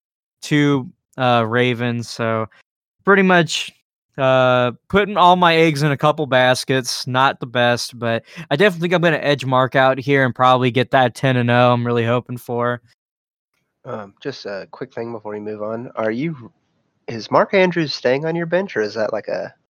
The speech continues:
Speaker 2: a game time decision?
Speaker 1: It's a game time decision. I actually found out that Mark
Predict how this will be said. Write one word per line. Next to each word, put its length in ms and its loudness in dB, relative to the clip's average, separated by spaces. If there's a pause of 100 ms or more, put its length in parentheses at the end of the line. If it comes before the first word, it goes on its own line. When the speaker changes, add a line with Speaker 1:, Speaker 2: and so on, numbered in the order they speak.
(360)
Speaker 2:
a 80 0
game 400 0
time 340 -4
decision? 500 -12 (600)
Speaker 1:
It's 280 4
a 220 8
game 320 4
time 280 2
decision. 520 0
I 140 2
actually 320 2
found 420 2
out 300 6
that 240 4
Mark 260 0